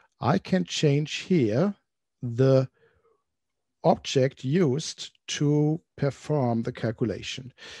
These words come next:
And I have another object, uh, so which is here, value double differentiable, which I don't show you, uh, uh, which can be also used. So if we use here value double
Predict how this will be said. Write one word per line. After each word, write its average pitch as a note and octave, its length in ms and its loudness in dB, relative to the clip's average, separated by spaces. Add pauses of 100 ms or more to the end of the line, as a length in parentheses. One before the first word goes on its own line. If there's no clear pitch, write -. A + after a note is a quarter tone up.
(180)
And C#3+ 180 4
I F#3+ 200 6
have F3+ 500 8
another E3 400 2
object, - 760 -2
uh, C3+ 180 -4
so B2+ 300 -2
which B2 240 -4
is A#2 180 -4
here, C#3+ 400 -2 (560)
value C#3+ 320 2
double C3 280 2
differentiable, G2 880 -6
which C3 180 -4
I G3+ 40 -6
don't D3 180 -6
show F2+ 220 -10
you, D3+ 240 -10 (380)
uh, A#2+ 160 -8 (480)
uh, D3 240 6
which E3 240 2
can G#3 140 2
be G3+ 80 2
also A#3 320 -2
used. - 460 -8 (120)
So - 260 -8
if - 320 -6 (140)
we D3 340 0 (220)
use B2 380 0
here C3 240 0
value A#2+ 400 -2
double B2 420 -2